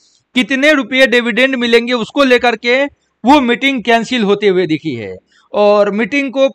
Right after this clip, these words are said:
पोस्टपोन करके आज के डेट में करा गया था नाइन्थ अक्टूबर को, और ये नाइन्थ अक्टूबर को भी जो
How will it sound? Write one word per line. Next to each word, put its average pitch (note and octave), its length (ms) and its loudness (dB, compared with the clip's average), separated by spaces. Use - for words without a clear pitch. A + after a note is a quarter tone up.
पोस्टपोन C4 500 0
करके B3+ 380 0
आज G#3+ 380 0
के C#4+ 120 -2
डेट B3+ 200 0
में C4 160 -2
करा B3+ 220 2
गया B3 260 4
था C4+ 260 0
नाइन्थ G#3+ 300 0
अक्टूबर B3 520 0
को, C4+ 260 0
और C#4 120 4
ये D4+ 140 2
नाइन्थ B3 340 0
अक्टूबर B3 480 0
को B3 180 -4
भी C4 160 0
जो B3+ 180 -2